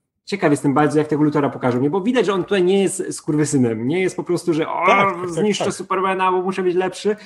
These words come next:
Speaker 1: Tylko widzi, że on widział rzeczy i on chce załatwić sprawę, żeby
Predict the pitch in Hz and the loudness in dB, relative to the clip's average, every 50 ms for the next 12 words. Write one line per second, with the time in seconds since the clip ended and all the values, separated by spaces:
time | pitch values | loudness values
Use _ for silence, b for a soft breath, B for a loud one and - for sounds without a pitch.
0 | B B B - - 190 208 220 202 214 214 165 - 214 220 226 196 - - 160 | B B B -10 -6 -4 -4 0 2 2 2 2 2 0 0 0 -2 -4 -4 0
1 | 202 185 202 180 156 165 - - - 110 - - _ _ _ - 156 170 165 - | 2 4 4 4 4 4 2 0 -2 -10 -10 -12 _ _ _ -8 -6 -6 -6 -4
2 | - 185 180 - 196 180 165 175 175 170 - 180 160 - - 170 175 175 190 170 | -4 -4 -2 -2 0 0 2 2 0 0 0 -4 -10 -6 -2 -2 0 0 0 0
3 | 175 170 175 180 165 | 0 0 0 0 -2